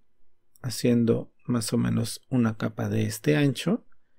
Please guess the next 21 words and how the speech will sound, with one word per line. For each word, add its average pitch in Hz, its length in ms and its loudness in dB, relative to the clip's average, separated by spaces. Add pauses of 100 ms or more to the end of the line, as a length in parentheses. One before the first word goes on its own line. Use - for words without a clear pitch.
(260)
En 123 140 8
el 117 160 6
caso 151 400 6
del 123 180 8
aparato 107 440 2
digestivo, 135 720 2
esta 117 300 -2
capa 110 260 -4
se 110 160 -2
llama 104 360 0
muscularis 110 760 2
mucosa, 143 600 4 (580)
una 123 260 8
capa 127 380 0 (100)
muscular 156 840 6 (480)
de 110 280 2
la 98 200 -2
capa 107 240 -2
mucosa 107 420 -2
del 127 180 4
intestino. 190 680 4